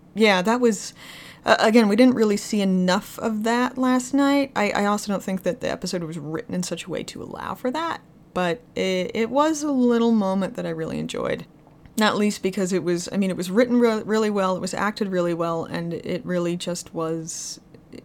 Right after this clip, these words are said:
it was, it was one of the things that this show does really, really well when it does it.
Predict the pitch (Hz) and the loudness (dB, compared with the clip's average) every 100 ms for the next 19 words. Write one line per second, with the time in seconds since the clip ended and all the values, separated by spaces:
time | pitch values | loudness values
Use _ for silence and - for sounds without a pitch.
0 | - - - 262 277 302 302 311 294 381 | -20 -6 0 2 2 2 2 0 0 -2
1 | 359 302 277 247 196 160 - - - - | -2 0 4 4 2 -6 -6 -8 -8 -8
2 | - - - - - - - - - - | -8 -10 -16 -20 -20 -20 -20 -20 -20 -20
3 | - - 180 170 170 170 170 127 135 - | -20 -6 -4 -2 -2 -4 -4 -6 -6 -6
4 | - - - | -8 -8 -10